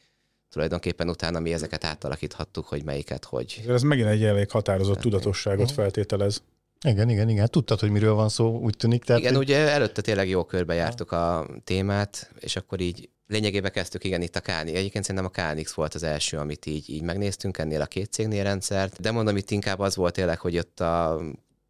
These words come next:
Speaker 1: programozás egyebek miatt, ugye ott, ott bonyolultabb a programozás része, tehát
Speaker 3: És
Speaker 1: ott
Speaker 3: volt egy ilyen függőségi félelmet, fogadjunk.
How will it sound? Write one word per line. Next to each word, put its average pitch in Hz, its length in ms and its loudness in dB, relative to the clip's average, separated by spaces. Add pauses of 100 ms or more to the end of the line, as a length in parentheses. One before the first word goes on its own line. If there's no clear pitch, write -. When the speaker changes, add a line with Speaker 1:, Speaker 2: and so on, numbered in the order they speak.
(240)
Speaker 1:
programozás 87 640 0
egyebek 82 400 -2
miatt, 82 360 -2
ugye 82 160 -2
ott, 82 200 -4
ott - 300 -8 (380)
bonyolultabb 98 540 -2
a 95 40 0
programozás 92 720 -4
része, 90 300 -2
tehát 85 220 -4
Speaker 3:
És - 100 0
Speaker 1:
ott 82 60 0
Speaker 3:
volt 135 180 4
egy 101 100 0
ilyen 110 200 4
függőségi 101 640 0
félelmet, 85 540 0
fogadjunk. 92 640 -4